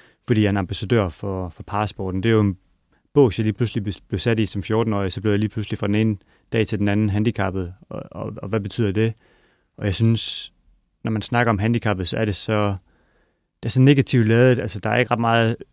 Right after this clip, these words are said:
fed, positiv energi ved ordet handicappet, og det er også derfor, vi gerne vil kaldes paratleter nu her. Fordi det er sådan lidt nyt.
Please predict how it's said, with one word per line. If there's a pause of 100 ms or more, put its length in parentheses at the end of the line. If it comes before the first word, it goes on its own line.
fed,
positiv
energi
ved
ordet
handicappet,
og
det
er
også
derfor,
vi
gerne
vil
kaldes
paratleter
nu
her. (420)
Fordi
det
er
sådan
lidt
nyt.